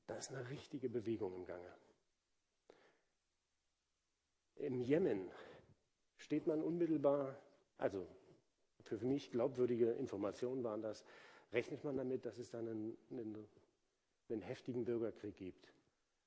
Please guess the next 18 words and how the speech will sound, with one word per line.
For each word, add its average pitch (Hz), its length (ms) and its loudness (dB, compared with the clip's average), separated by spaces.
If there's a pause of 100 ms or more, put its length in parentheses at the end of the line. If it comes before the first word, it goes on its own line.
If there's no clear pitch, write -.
(560)
Prognosen, 135 540 2
dass 120 140 0
es 98 120 -4
vielleicht 113 280 -2
sechs - 220 0
Millionen 120 340 0
Flüchtlinge 123 580 0
aus - 120 -10
dem 113 160 -4
Jemen 101 440 -2
geben 90 280 -4
wird. 87 380 -8 (4000)
Was 98 140 -14
meint 110 280 -4
ihr, 135 160 2
wo 113 80 0
die 120 140 -2
hinwollen? 98 520 -4